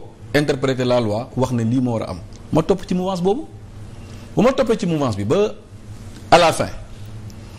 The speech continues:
ay nit dee nañ ci, ay mbir yàqu nañ ci, remettre nañ ci en cause lu bëri.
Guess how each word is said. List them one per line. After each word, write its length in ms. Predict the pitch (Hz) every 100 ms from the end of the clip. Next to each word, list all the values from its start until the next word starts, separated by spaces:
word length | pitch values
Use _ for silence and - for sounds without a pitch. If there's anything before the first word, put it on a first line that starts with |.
| - - - - -
ay 120 | 117 120
nit 100 | 151
dee 200 | 147 151
nañ 140 | 113
ci, 160 | - - - - - - - - -
ay 140 | - 120
mbir 160 | 139
yàqu 280 | 156 160 -
nañ 140 | 123 104
ci, 200 | - - - - - - - - - - - - -
remettre 280 | 123 143
nañ 140 | 143 151
ci 100 | -
en 100 | 151 139
cause 200 | 131 127
lu 60 |
bëri. 260 | 120 135 101